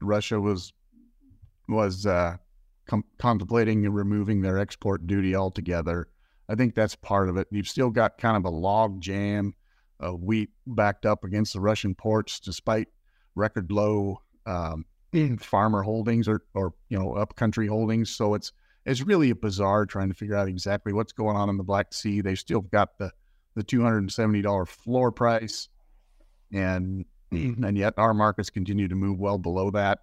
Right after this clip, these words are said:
So it's, it's a, it's a tough market, and technically it looks weak, and so the hedge funds are got their massive short and they're protecting it, and <clears throat> I'm not sure what's gonna reverse it.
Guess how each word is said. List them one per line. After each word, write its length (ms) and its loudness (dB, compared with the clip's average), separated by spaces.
So 420 -2
it's, 340 -4
it's 240 -2
a, 180 2
it's 120 -4
a 60 -6
tough 300 2
market, 320 2
and 120 -6
technically 440 -2
it 80 2
looks 260 -4
weak, 380 0
and 140 -10
so 200 -4
the 80 -2
hedge 220 -4
funds 300 2
are 60 0
got 220 2
their 80 0
massive 420 0
short 380 0
and 100 -4
they're 140 -2
protecting 560 -2
it, 160 -2
and 480 -4
<clears throat> 160 -20
I'm 360 0
not 180 2
sure 220 0
what's 240 -2
gonna 180 0
reverse 480 -2
it. 240 -6